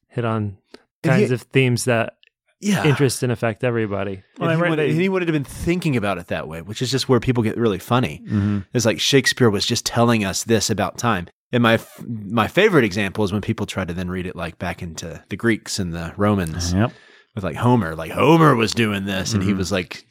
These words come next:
Speaker 2: "Zzz." It's like, you find themes of death and longing and all these themes that you see in literature in these great stories because that's how you tell a great story, is by having these elements there. It doesn't mean, like, they were sitting there thinking, "Oh, I'm going to put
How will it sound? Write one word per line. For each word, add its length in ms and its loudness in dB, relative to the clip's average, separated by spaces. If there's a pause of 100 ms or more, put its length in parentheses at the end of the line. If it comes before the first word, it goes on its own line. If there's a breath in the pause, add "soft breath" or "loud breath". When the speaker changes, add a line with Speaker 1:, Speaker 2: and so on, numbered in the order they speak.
(120)
Speaker 2:
"Zzz." 680 0
It's 100 -8
like, 240 -8 (180)
you 140 6
find 460 2
themes 440 0
of 140 -4
death 540 -2 (200)
and 220 -4
longing 720 0 (100)
and 600 -8
all 300 2
these 340 0
themes 680 0
that 120 -2
you 80 0
see 140 -2
in 120 -2
literature 520 -4 (200)
in 220 4
these 220 4
great 340 2 (520)
stories 520 2
because 280 -4
that's 200 -2
how 140 0
you 120 -2
tell 220 -6
a 40 -4
great 220 -6
story, 500 -2
is 140 -10
by 140 0
having 300 2
these 200 -4
elements 440 0
there. 300 -12 (500)
It 40 -6
doesn't 200 6
mean, 100 6
like, 140 0
they 100 0
were 100 -4
sitting 360 -2
there 180 -6
thinking, 380 -8
"Oh, 180 6
I'm 160 4
going 260 0
to 120 -10
put 220 -8